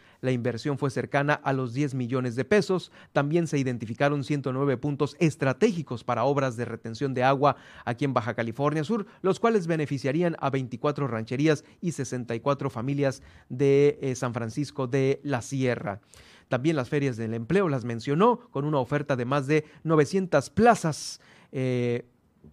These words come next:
que se han ofertado, al menos en una sola sesión, eh, en una sola invitación. De acuerdo con, mm, pues, su discurso, habló sobre las familias que fueron afectadas por este incendio de Palmares el día cuatro de marzo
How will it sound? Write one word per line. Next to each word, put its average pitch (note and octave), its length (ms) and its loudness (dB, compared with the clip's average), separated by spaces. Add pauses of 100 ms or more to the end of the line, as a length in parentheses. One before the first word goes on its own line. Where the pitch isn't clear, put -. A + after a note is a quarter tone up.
(360)
que D3 80 -4
se D#3 80 -4
han D#3+ 80 0
ofertado, D#3 540 2
al E3 100 2
menos B3+ 300 -2
en F#3 180 4
una C4+ 240 0
sola G#3 280 2
sesión, D#3 380 -2
eh, E3+ 140 -8
en D#3 140 -4
una F3+ 140 -4
sola D#3+ 300 -6
invitación. C#3 920 0 (1120)
De D#3+ 100 4
acuerdo F3+ 360 4
con, D#3+ 600 2 (260)
mm, C3+ 640 -6 (180)
pues, C3+ 160 -4
su B2 560 -6
discurso, F3+ 680 -2 (520)
habló D3+ 460 0
sobre C#3 380 -2
las A#2+ 120 0
familias D3 360 -2
que A#2+ 100 -8
fueron C#3+ 180 -2
afectadas C3 480 0
por B2 160 -4
este C3 160 -6
incendio C3+ 380 -4
de B2 140 -4
Palmares C3+ 480 0
el A#2+ 180 -8
día C3 260 0
cuatro B2+ 320 -4
de A#2 100 -4
marzo C3 360 0